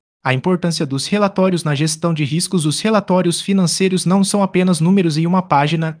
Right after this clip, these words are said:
eles são ferramentas valiosas para a gestão de riscos. Quando você analisa esses relatórios, é possível identificar áreas que podem ser problemáticas.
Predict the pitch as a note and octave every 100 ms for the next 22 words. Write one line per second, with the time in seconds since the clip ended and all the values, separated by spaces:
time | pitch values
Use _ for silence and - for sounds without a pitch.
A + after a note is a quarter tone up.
0 | _ D3+ D3+ F#3 F3+ G#3+ G3 E3+ F3 G3
1 | F3 F#3+ C#3 C#3+ D#3 D#3 F#3+ F3+ F3 F3+
2 | - E3+ D3 A#2 A2+ - - - - -
3 | _ _ - C#3+ D#3 F3 F#3+ F3+ E3 F3+
4 | F#3 F#3 F3 F#3+ F#3 F#3 D#3 B2+ A#2 -
5 | - E3 F3+ - D3 D3 F3+ G3 - A#3
6 | F3 D3 C#3 D3 - D#3 F#3+ G#3 G#3 F#3+
7 | D#3 E3+ F3 F#3 C3 A2+ - - - -